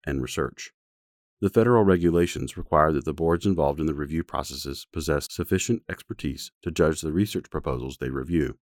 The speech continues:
Although it is important that these bodies develop an understanding of the risk and pressures peculiar to action research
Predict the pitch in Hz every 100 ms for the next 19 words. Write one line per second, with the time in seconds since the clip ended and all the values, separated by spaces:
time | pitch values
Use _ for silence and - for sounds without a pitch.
0 | _ - 98 95 90 87 85 85 131 113
1 | 73 62 62 80 76 73 76 73 - 78
2 | 76 73 76 73 73 95 87 85 80 76
3 | 92 98 - - 82 104 107 82 76 -
4 | - - 139 107 67 65 - 80 - 71
5 | 64 - 90 82 -